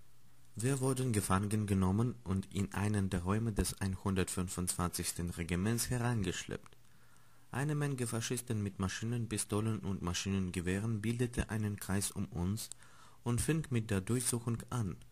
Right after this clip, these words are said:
Einer von ihnen kam zu dem neben mir sitzenden Rotarmisten Tolmatschow und verlangte von ihm das Sternchen von seiner Feldmütze. Tolmatschow verstand die Worte des Deutschen nicht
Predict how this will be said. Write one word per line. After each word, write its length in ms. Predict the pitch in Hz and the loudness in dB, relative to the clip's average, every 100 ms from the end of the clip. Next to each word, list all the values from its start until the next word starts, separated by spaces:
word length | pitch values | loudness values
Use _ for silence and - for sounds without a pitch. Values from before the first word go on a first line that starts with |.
| - - - - - - | -20 -20 -20 -20 -20 -4
Einer 280 | 123 151 143 | 2 4 4
von 260 | - 110 - | 2 0 2
ihnen 320 | 117 123 120 | 0 0 0
kam 240 | 107 107 | 2 2
zu 120 | - | 0
dem 180 | 101 95 | 0 2
neben 380 | 92 95 92 90 | 4 2 2 2
mir 140 | 92 90 | 2 2
sitzenden 560 | 92 - 90 85 80 - | 0 -2 -4 -2 -4 -4
Rotarmisten 800 | 95 101 98 87 92 - 104 98 | -2 0 -2 -2 -2 -2 -4 -2
Tolmatschow 640 | 104 98 101 101 - 110 - - - - - - - - - - | 0 2 0 -2 -2 -2 -4 -14 -20 -20 -20 -20 -20 -20 -20 -6
und 220 | 123 127 | -4 -2
verlangte 560 | - 104 98 107 120 120 | 2 2 4 2 0 -2
von 260 | 120 120 120 | 0 0 0
ihm 220 | 123 120 | -2 0
das 220 | 107 - | 2 2
Sternchen 640 | - 107 107 113 - 113 | 2 4 4 2 0 -2
von 200 | 113 101 | 0 0
seiner 300 | 95 90 92 | 2 2 2
Feldmütze. 720 | 92 104 104 - 78 - - - - - - - - - - - | 0 -2 -4 -4 -4 -4 -6 -8 -12 -20 -20 -20 -20 -20 -18 -6
Tolmatschow 500 | 95 98 101 - 147 | -2 2 2 2 2
verstand 500 | 131 117 - 120 113 | 2 0 0 0 0
die 80 | 98 | 2
Worte 240 | 98 104 | 2 0
des 220 | 98 90 | -2 0
Deutschen 420 | 92 92 - 104 | 0 0 -2 0
nicht 360 | 92 107 - - | 0 0 -4 -16